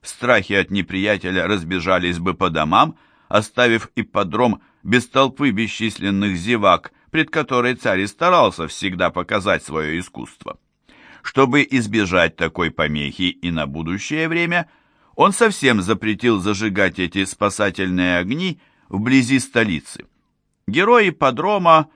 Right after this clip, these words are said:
он, конечно, больше любил добрых коней, добрых конюхов, чем добрых поселян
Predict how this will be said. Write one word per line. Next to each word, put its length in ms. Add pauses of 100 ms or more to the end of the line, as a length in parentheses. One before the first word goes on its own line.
он, 180
конечно, 500
больше 360
любил 420
добрых 520
коней, 640 (220)
добрых 500
конюхов, 640 (360)
чем 300
добрых 420
поселян 640